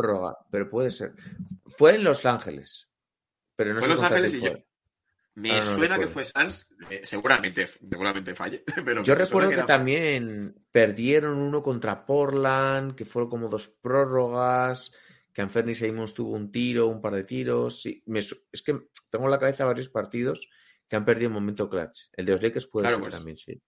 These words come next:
Speaker 2: pues estamos hablando de eso, ¿no? De que el dato es, al final es, eh, cuarenta, no llega al cincuenta por ciento de, de victorias, eh, en, tanto en octubre como en noviembre, que son sus meses buenos. En diciembre baja por debajo del veinte por ciento de victorias en situaciones clutch.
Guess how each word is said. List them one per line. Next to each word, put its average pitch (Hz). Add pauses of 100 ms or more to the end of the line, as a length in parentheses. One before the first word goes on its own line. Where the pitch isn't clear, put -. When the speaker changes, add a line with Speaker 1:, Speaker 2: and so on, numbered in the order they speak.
(240)
Speaker 2:
pues 104
estamos 127
hablando 139
de 139
eso, 104
¿no? 123
De 110
que -
el 87
dato 95
es, 127
al -
final 107
es, 120
eh, 85
cuarenta, 107
no 120
llega 131
al 101
cincuenta 95
por 92
ciento 92
de, 90
de 87
victorias, 90
eh, 78
en, 76 (220)
tanto 95
en 92
octubre 113 (320)
como 107
en 101
noviembre, 117
que 95
son 117
sus 101
meses 104
buenos. 123 (420)
En 131
diciembre 117
baja 117
por 107
debajo 120
del 107
veinte 131
por 98
ciento 110
de 90
victorias 104
en 90
situaciones 92
clutch. -